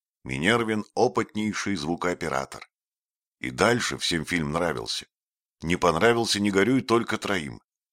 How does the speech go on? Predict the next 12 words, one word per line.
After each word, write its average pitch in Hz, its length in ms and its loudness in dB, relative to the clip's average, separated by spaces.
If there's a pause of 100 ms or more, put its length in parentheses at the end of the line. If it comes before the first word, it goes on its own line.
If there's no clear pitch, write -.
(260)
Одной 104 320 2
красивой 98 480 0
художнице, 87 760 -2 (520)
она 82 220 0
полюбила 95 420 2
меня 104 260 2
за 90 120 2
смелость 110 520 -2
после 98 280 -2
фильма 98 320 -2
«Тридцать 101 480 -2
три», 107 300 -6